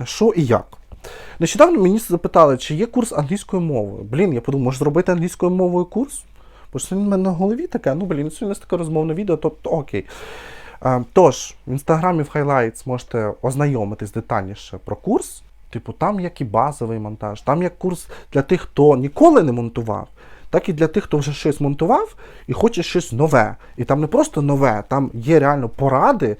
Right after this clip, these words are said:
Про курс сказав. Тож буду радий, якщо ви доєднаєтесь, монетизації нема, і то, якщо я подам заявку на монетизацію, мені її підтвердять, то що це місяць, мене не бу-, ну, типу, якщо включать мені, то що я ще місяць буду накопичувати, типу,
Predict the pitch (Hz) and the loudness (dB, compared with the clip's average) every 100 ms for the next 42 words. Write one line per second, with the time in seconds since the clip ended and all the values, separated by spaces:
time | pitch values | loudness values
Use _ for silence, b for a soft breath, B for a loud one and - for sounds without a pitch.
0 | b - 160 269 285 - - 170 143 104 | b 0 4 4 2 -2 0 2 4 0
1 | - - - 208 220 139 131 165 139 139 | -4 -6 2 2 2 -4 -4 0 4 4
2 | 120 113 - 117 107 110 175 135 117 135 | 2 -4 -6 -6 -6 4 6 6 4 2
3 | 147 151 214 - 139 135 131 139 127 123 | 2 0 -4 -8 -6 -2 -2 -2 -2 -2
4 | 139 139 123 - 139 104 - 113 - 113 | -2 -2 -6 -2 0 0 -2 -6 -4 -4
5 | 107 104 110 120 117 - 110 101 107 110 | -4 -4 -4 -2 -2 -6 -8 -4 -2 -2
6 | 98 - 104 101 110 117 107 101 104 110 | -4 -10 -10 -8 -2 -2 -2 -6 -6 -6
7 | - - 139 - 139 113 - - - 113 | -8 -4 -2 -2 -6 -8 -10 -10 -6 -2
8 | 131 220 - 95 - b b b 110 113 | 0 0 -4 -10 -14 b b b -4 -2
9 | 117 123 127 135 123 - 113 101 95 - | -4 -4 -4 -4 -4 -10 -8 -6 -8 -8
10 | 113 170 220 - 117 107 101 104 120 113 | -2 2 2 2 -4 -8 -8 -8 -4 -4
11 | - 107 123 233 - 113 - 135 120 117 | -4 -4 -2 -2 -2 -8 -6 -6 -6 -6
12 | 113 - 135 - 101 101 - - - | -4 -2 -2 -4 -10 -10 -12 -18 -18